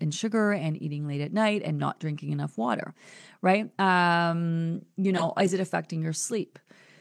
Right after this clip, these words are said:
Like, what's going on there? Is it affecting your appetite, right? What's going on there? So you have to, your body factors in medications that you're taking. And so,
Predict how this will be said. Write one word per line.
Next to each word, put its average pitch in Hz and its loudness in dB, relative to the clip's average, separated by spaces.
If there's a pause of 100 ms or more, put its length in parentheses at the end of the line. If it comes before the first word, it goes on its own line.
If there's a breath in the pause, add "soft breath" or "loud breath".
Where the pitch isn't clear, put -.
(160 loud breath)
Like, 170 2
what's 190 2
going 185 2
on 160 0
there? - -4
Is 151 -2
it 160 -2
affecting 165 -2
your 170 -4
appetite, 185 -2
right? 165 0
What's 175 -2
going 165 -4
on 151 0
there? 156 -6
So 196 -4
you 202 0
have 226 0
to, 277 -4
your 226 -2
body 240 0
factors 185 -2
in 165 -6
medications 156 -8
that 151 -10
you're 151 -8
taking. 196 -6
And 165 -4
so, 165 -2